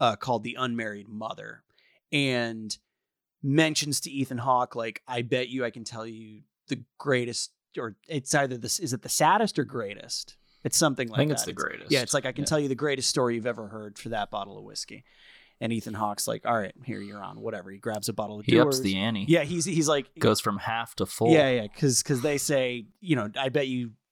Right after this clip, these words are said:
Speaker 1: what's left in that bottle, I can tell you the greatest story you've ever heard." Ethan Hawke is like, "I'll bet you this full bottle." He grabs a bottle of Dewar's.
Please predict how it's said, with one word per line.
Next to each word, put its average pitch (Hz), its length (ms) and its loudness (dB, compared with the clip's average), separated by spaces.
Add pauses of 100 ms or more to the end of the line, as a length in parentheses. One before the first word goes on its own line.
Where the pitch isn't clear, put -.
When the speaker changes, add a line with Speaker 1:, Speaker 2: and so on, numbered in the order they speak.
(100)
Speaker 1:
what's 135 280 2
left 139 240 2
in 131 80 -2
that 110 180 -2
bottle, 104 300 -6
I 98 80 -10
can 107 120 -8
tell 107 140 -6
you 104 80 -6
the 98 80 -12
greatest 101 300 -4
story 107 180 -2
you've 101 100 -8
ever 95 160 -8
heard." 101 300 -10 (240)
Ethan 113 260 -2
Hawke 110 240 0
is 107 140 -6
like, 98 180 -16
"I'll 110 120 -4
bet 104 180 -2
you 110 120 -10
this 104 180 -4
full 101 260 -4
bottle." 101 280 -12
He 107 60 -16
grabs 107 300 -10
a - 20 -18
bottle 113 260 -4
of 107 60 -10
Dewar's. 117 380 -6